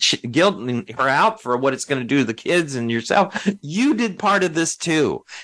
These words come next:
And you need to own that crap instead of focusing on her.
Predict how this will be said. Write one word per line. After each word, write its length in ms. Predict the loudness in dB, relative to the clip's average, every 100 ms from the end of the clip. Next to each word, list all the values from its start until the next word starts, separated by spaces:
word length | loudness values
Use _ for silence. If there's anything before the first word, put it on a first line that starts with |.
| -4
And 160 | 0
you 100 | 2
need 220 | 2 2 2
to 140 | 2
own 300 | 2 2 2
that 280 | 2 2 0
crap 380 | 0 2 2 0
instead 340 | -4 -2 0
of 140 | 0 0
focusing 560 | 0 2 -4 -4 0
on 240 | 2 2 -2 0
her. 360 | 2 2 -2